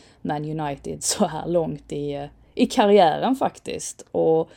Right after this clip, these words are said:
det är väldigt, eh, kul att se. Så vi får se vem han får bredvid sig. Räknar ju med att det blir Varane om han är hel och frisk. Det var ju Harry Maguire här senast och det pratas ju också om att Harry Maguire, som ju trots allt är kapten, att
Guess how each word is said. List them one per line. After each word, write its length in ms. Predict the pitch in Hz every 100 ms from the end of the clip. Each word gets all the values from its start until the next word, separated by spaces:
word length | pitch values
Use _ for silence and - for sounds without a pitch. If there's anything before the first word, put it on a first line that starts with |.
| _ _
det 200 | 226 269
är 60 | 202
väldigt, 600 | 196 170 185 247 _ -
eh, 140 | - -
kul 280 | 208 165 151
att 120 | 151
se. 300 | - - -
Så 380 | - 202 196 190
vi 200 | 190 208
får 420 | - 208 202 -
se 300 | - - 226
vem 220 | 233 214
han 140 | 208 196
får 160 | 202
bredvid 460 | 180 185 214 254 233
sig. 360 | - 240 247 240 - - -
Räknar 580 | 190 202 190 196 185 196
ju 60 |
med 200 | 247 214
att 100 | 185
det 60 | 180
blir 280 | 175 220 226
Varane 600 | 208 208 202 180 196 220
om 120 | 196
han 200 | 185 180
är 60 | 175
hel 440 | 180 175 160 165
och 200 | 170 -
frisk. 580 | - - 214 - - -
Det 60 | 180
var 100 | 175
ju 80 |
Harry 360 | 165 - 185 175
Maguire 580 | 175 160 180 170 175 208
här 160 | 196
senast 600 | 170 190 180 170 196 -
och 60 | -
det 80 | 175
pratas 460 | - 170 175 170
ju 40 | 185
också 280 | 175 - 190
om 120 | 160
att 140 | 160 - - - - -
Harry 300 | - 170 175
Maguire, 560 | 175 160 180 165 160 165
som 220 | 180 170
ju 60 |
trots 300 | 160 175 -
allt 200 | - 160
är 120 | 90 -
kapten, 640 | - 180 - 208 226 202
att 320 | 185 - -